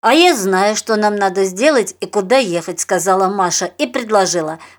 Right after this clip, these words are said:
Папа, едем в центр города, там скоро у Дворца культуры будет проводиться открытый городской конкурс, он как раз для тебя.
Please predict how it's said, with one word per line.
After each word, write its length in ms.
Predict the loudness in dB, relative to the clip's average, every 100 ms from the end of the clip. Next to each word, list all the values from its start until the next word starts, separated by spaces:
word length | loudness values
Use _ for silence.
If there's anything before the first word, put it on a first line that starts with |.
| 0
Папа, 320 | 0 0 -10 -16 -16 -8
едем 440 | 0 2 2 -2
в 60 | -4
центр 400 | -2 0 -2 0
города, 480 | 2 4 2 -2 -6 -16 -20 _
там 200 | -2 0
скоро 320 | 0 0 0
у 100 | 0
Дворца 420 | 0 -2 -2 -2 -4
культуры 500 | -4 -2 2 4 2
будет 380 | 0 0 -2
проводиться 520 | 0 2 2 0 0 0
открытый 460 | 0 -2 -2 -2
городской 480 | 0 0 0 0 -2
конкурс, 640 | 2 2 2 0 -6 -8 -16 _ -2
он 220 | 0 2
как 200 | 0 0
раз 220 | 2 2
для 140 | 0 -2
тебя. 440 | -2 -2 0 -2